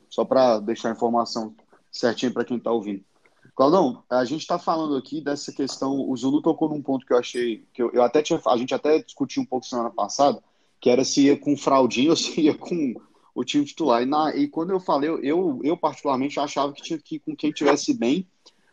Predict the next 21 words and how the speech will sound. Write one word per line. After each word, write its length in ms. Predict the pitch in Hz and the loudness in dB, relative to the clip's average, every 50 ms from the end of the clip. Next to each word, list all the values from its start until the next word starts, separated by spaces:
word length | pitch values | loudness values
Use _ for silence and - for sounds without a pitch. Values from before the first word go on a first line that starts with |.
| _ _ | _ _
por 100 | - 127 | 2 4
uma 160 | 131 151 165 | 4 6 4
questão 380 | 160 - 165 147 - - 160 151 | 4 4 2 0 2 -2 -4 -2
mais 240 | 151 156 165 165 147 | 0 0 0 2 2
emocional. 720 | 185 175 175 175 180 - - 196 180 160 131 113 104 98 - _ _ _ _ _ _ _ _ _ _ _ _ _ - - | 0 0 2 0 -2 -2 -2 -2 0 0 0 0 -2 -4 -6 _ _ _ _ _ _ _ _ _ _ _ _ _ -6 -2
E 80 | 123 | 0
aí 80 | 127 131 | 2 4
eu 80 | 156 165 | 4 4
te 100 | 165 - | 2 0
pergunto, 540 | - - 185 170 143 120 131 165 190 185 - | 0 2 4 4 4 2 2 -2 -4 -4 -4
pra 120 | - 135 131 | -2 -2 0
gente 200 | 123 151 143 131 | 0 -2 0 2
já 100 | 147 135 | 2 2
até 160 | 127 - 151 | 4 4 2
aproveitar 580 | 156 156 165 165 147 151 147 135 - 139 143 151 | 0 2 0 -2 -2 -2 -2 0 0 0 0 0
e 160 | 156 147 127 101 | -2 -6 -6 -10
começar 440 | - - 127 131 131 123 - 147 131 | -8 -8 -6 -6 -6 -4 -2 -2 -2
a 40 | |
virar 220 | 131 135 131 123 127 | -2 -2 -4 -4 -4
a 20 | |
chavinha. 480 | - - - 135 127 110 110 110 104 | -6 -6 -6 -6 -6 -8 -10 -16 -20